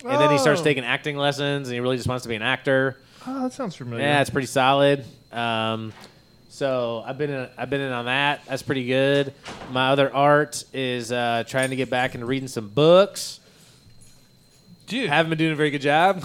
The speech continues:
Speaker 1: <laughs>
Speaker 2: Dude, books.
Speaker 1: Dude, books.
Speaker 2: <laughs> Haven't been doing a good job.
Speaker 1: Check us out on the YouTubes. Dude, books. Dude,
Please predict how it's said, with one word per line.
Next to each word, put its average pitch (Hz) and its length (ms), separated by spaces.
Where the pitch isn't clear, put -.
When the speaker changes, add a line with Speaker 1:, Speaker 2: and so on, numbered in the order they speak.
Speaker 1:
<laughs> - 100
Speaker 2:
Dude, 226 380
books. - 500
Speaker 1:
Dude, - 240
books. - 460
Speaker 2:
<laughs> - 480
Haven't 170 240
been 147 80
doing 170 180
a 156 60
good 151 180
job. 202 460
Speaker 1:
Check 185 180
us 180 140
out 180 160
on 165 80
the 139 120
YouTubes. 196 580
Dude, 269 300
books. - 400
Dude, 349 260